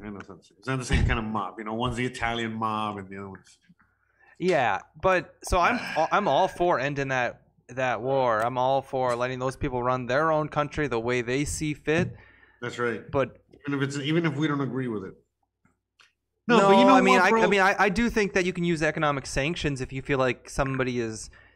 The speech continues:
Speaker 1: But
Speaker 2: like,
Speaker 1: why?
Speaker 2: ew,
Speaker 1: Why do we have to get in the way?
Speaker 2: Dude, you know how
Speaker 1: It's
Speaker 2: awesome
Speaker 1: like
Speaker 2: it
Speaker 1: those,
Speaker 2: would
Speaker 1: no,
Speaker 2: be?
Speaker 1: no, no, no, no.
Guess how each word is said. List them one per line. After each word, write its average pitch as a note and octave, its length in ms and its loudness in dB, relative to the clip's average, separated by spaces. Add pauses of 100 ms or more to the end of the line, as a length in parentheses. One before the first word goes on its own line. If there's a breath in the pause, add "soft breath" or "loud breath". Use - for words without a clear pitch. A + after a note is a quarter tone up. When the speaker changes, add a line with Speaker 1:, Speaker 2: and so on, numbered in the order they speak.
(120 soft breath)
Speaker 1:
But E3 120 -6
Speaker 2:
like, D#3+ 120 0
Speaker 1:
why? G#3 200 -2
Speaker 2:
ew, G3 140 4
Speaker 1:
Why C#3+ 120 2
do F#3+ 80 4
we G#3+ 100 4
have A3 140 0
to A#3 60 -4
get A3 180 0
in A3+ 80 2
the A3 80 0
way? G3+ 240 0
Speaker 2:
Dude, E3+ 260 2
you G3 80 2
know A#3+ 120 2
how A3+ 160 4
Speaker 1:
It's C3+ 60 2 (280)
Speaker 2:
awesome A3+ 100 2
Speaker 1:
like G#3+ 80 4
Speaker 2:
it G#3 40 2
Speaker 1:
those, G#3+ 160 6
Speaker 2:
would F#3 60 0
Speaker 1:
no, A#3 80 6
Speaker 2:
be? A#3+ 60 4
Speaker 1:
no, B3 60 4
no, A#3+ 140 4
no, B3 100 2
no. A#3+ 280 0